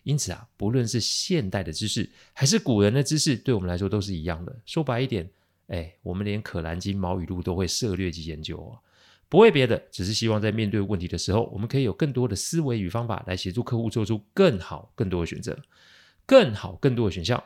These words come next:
这是我最近在做订阅制时一直浮现在脑中的字眼哦。政治里面啊，有太多的利益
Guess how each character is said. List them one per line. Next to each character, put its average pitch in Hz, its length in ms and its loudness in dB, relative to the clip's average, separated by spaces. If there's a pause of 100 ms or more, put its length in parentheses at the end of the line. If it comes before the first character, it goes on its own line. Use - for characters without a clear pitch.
这 92 120 -10
是 92 80 -6
我 82 120 -4
最 104 140 -2
近 101 100 0
在 98 120 0
做 101 120 -2
订 101 160 -2
阅 98 140 2
制 90 140 -4
时 85 200 -8
一 - 80 -6
直 - 140 -10
浮 - 160 -10
现 90 100 -8
在 104 140 -4
脑 82 220 -8
中 127 240 -4
的 95 80 0
字 85 180 -10
眼 - 160 -12
哦。 - 80 -16 (1700)
政 208 160 4
治 196 80 4
里 131 120 4
面 120 200 2
啊， 87 120 -2
有 82 100 -6
太 123 180 -2
多 120 140 -2
的 104 140 0
利 143 200 -2
益 127 440 -6